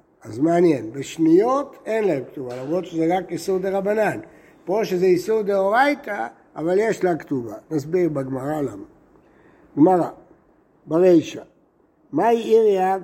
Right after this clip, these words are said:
כהן אדיוט שנשא אלמנה? ליטא קידש. גם אם הוא לא נשא, הוא רק קידש אותה, היא אסורה לאחיו. למה? כי מתי יש ייבום? כשהוא מת. אז אם הוא מת, היא אלמנה, אם היא אלמנה, היא אסורה לכהן גדול.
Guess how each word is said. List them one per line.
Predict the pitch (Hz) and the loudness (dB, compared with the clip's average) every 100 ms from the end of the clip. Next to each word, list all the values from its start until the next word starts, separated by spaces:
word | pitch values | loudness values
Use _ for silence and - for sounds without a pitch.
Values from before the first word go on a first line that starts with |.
| - | -4
כהן | 170 180 202 | -2 0 0
אדיוט | 185 156 185 214 214 | 0 0 0 -2 -4
שנשא | - 185 175 - 208 196 147 | -2 0 0 -2 -4 -2 -2
אלמנה? | 139 127 120 - | -2 -4 -8 -6
ליטא | 202 262 170 160 | -4 -2 0 -2
קידש. | 165 202 226 269 - - _ _ _ - | 0 0 0 -2 -10 -20 _ _ _ -4
גם | 180 240 | 0 2
אם | 269 | 2
הוא | 254 240 | 2 0
לא | 254 | 0
נשא, | 277 240 - 160 113 104 | 0 -2 -2 -4 -6 -10
הוא | 131 147 | -8 -2
רק | 208 208 | -2 -4
קידש | 214 185 233 269 - | -6 -2 0 0 0
אותה, | 180 170 151 160 | -2 -2 -2 0
היא | 165 170 | 0 0
אסורה | 170 180 226 285 | 0 0 2 2
לאחיו. | 269 214 160 135 123 | 2 0 -2 -6 -4
למה? | 143 135 143 - _ _ _ | -4 -4 -8 -14 _ _ _
כי | - | -2
מתי | 147 151 196 | 0 2 2
יש | 202 180 | 2 2
ייבום? | 180 165 135 131 123 135 - _ _ - | 4 4 4 0 -2 -6 -20 _ _ -8
כשהוא | 131 147 | -2 2
מת. | 240 254 156 - - _ _ | 2 2 0 -4 -20 _ _
אז | 120 | -2
אם | 147 | 2
הוא | 170 151 | 4 4
מת, | 147 143 | 2 0
היא | 170 | 0
אלמנה, | 165 180 208 254 233 | -2 -2 -2 0 0
אם | 160 | 2
היא | 160 | 0
אלמנה, | 175 185 214 | 0 0 0
היא | 202 139 139 | 0 -2 -4
אסורה | 127 170 160 156 123 | -4 -2 -2 -4 -4
לכהן | 143 151 151 156 | -8 -4 -2 0
גדול. | 170 190 - | 0 -2 -4